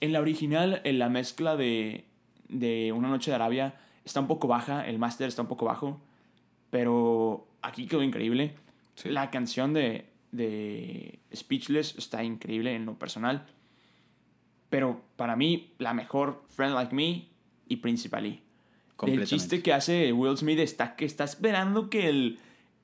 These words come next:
Speaker 1: el sultán aplauda o está increíble.
Speaker 2: Claro.
Speaker 1: Entonces, sí, el, la escena de Principal E me encantó. Friend Like Me también tuvo muy buen arreglo musical.
Speaker 2: Sí.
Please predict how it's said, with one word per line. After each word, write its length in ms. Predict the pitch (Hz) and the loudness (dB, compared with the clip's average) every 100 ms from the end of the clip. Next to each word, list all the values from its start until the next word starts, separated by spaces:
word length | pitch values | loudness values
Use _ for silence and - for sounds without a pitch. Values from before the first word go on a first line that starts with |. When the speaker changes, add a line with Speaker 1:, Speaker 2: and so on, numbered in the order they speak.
| _ - | _ -2
Speaker 1:
el 500 | 139 131 127 120 117 | 2 2 2 2 2
sultán 680 | 113 131 120 131 139 165 - - - | 0 0 0 0 0 0 -4 -12 -12
aplauda 800 | 117 - 131 107 139 170 160 120 | -10 -6 -2 2 4 4 2 2
o 300 | 117 117 113 - _ _ - | 2 -2 -6 -16 _ _ -18
está 180 | - 113 | -10 -8
increíble. 480 | 117 107 110 101 - _ | -8 -8 -8 -10 -16 _
Speaker 2:
Claro. 360 | - 104 95 90 - | 0 0 0 -6 -8
Speaker 1:
Entonces, 760 | 113 117 117 117 117 113 - _ _ _ _ _ _ _ _ _ _ _ - | -4 -2 -2 -2 -2 -4 -6 _ _ _ _ _ _ _ _ _ _ _ -10
sí, 400 | - 139 123 120 | -2 2 2 0
el, 760 | 120 113 110 110 107 107 - - | 0 0 -2 -4 -6 -10 -12 -8
la 100 | 131 | -2
escena 300 | 127 151 170 170 | -2 0 0 0
de 80 | |
Principal 340 | 120 139 127 123 | 0 -2 0 0
E 80 | 139 | 2
me 80 | |
encantó. 500 | 120 110 110 139 180 - _ _ _ _ _ _ _ | 0 -2 -2 -2 -2 -6 _ _ _ _ _ _ _
Friend 220 | - 139 | -4 0
Like 160 | 131 123 | 0 2
Me 180 | 139 156 | 0 -2
también 380 | - 117 123 - | -4 -4 -4 -4
tuvo 180 | 120 | -4
muy 440 | 120 127 151 160 147 | -2 0 0 0 2
buen 220 | 123 123 | 0 0
arreglo 320 | 113 107 117 | -2 -4 -4
musical. 480 | 117 - - 113 131 | -6 -8 -6 -4 -4
Speaker 2:
Sí. 280 | - 107 - | -6 -10 -10